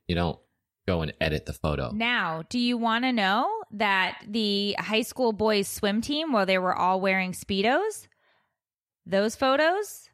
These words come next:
Speaker 2: are in the yearbook. No shirts, Speedos,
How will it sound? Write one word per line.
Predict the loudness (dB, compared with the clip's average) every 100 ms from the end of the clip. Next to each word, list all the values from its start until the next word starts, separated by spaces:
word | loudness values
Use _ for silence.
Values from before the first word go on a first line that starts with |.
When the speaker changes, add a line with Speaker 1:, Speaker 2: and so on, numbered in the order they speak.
| _ _ -2
Speaker 2:
are | 2
in | 2
the | 0
yearbook. | 0 0 0 -6 -12 -20 _ _ _ _ _ _
No | 0 0
shirts, | 2 2 2 0 -8 -18 -20 _ -16
Speedos, | -8 0 2 2 2 2 0 -6 -16